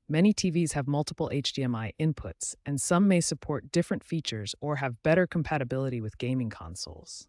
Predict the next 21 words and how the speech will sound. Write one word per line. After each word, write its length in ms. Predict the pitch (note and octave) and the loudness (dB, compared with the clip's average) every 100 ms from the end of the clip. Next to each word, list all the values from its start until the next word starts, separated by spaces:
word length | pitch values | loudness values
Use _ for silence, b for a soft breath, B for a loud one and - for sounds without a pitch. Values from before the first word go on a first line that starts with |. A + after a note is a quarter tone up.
| - | -2
Power 240 | - E3 | 4 6
cycling 480 | D#3 E3+ D#3 D#3+ D3+ | 6 6 6 4 2
both 260 | C3+ E3 - | 6 4 6
devices 520 | F3+ D#3 D3+ D#3+ D3+ | 4 6 6 4 -4
can 180 | - C#3 | -2 -2
resolve 420 | B2+ C3 A#2+ A#2+ | 0 0 -2 0
many 300 | C3 D3 D#3 | 2 4 4
display 480 | D3 - - B2+ G2+ | 4 0 0 0 0
issues. 540 | G#2+ - D#2 - - - _ _ | -2 -4 -8 -10 -12 -14 _ _
Turn 200 | - F#3+ | 2 4
off 180 | F3 - | 4 4
both 260 | D#3 D#3 - | 4 4 2
your 100 | D3 A#2+ | -2 -2
Xbox 440 | - - D#3 - | -2 0 0 0
Series 440 | - D3+ D3+ D3 | -2 0 2 0
X 400 | - D3 - - - | 0 -4 -6 -12 -6
and 160 | B2+ - | -6 -2
T 160 | D#3 | -2
V 160 | C#3 C#3+ | -2 -4
completely, 720 | - A#2 - D3+ - D#2 - _ | -4 -6 -4 -6 -6 -10 -12 _
then 120 | - | -6